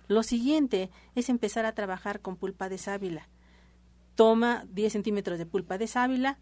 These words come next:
puedes licuarla con un poquito de agua y tomártela antes de tus alimentos. Esto te va a ayudar mucho a que empieces a, este, a detoxificar todo lo que es la parte de tu intestino grueso.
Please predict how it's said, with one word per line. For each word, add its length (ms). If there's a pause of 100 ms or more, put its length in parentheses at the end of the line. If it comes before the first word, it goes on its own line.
(200)
puedes 300
licuarla 540
con 160
un 100
poquito 400
de 80
agua 340
y 120
tomártela 760 (120)
antes 360
de 80
tus 220
alimentos. 580 (160)
Esto 280
te 120
va 80
a 60
ayudar 340
mucho 400 (280)
a 120
que 140
empieces 640 (220)
a, 260
este, 500
a 400 (280)
detoxificar 680
todo 220
lo 100
que 80
es 60
la 100
parte 460
de 120
tu 140
intestino 580
grueso. 320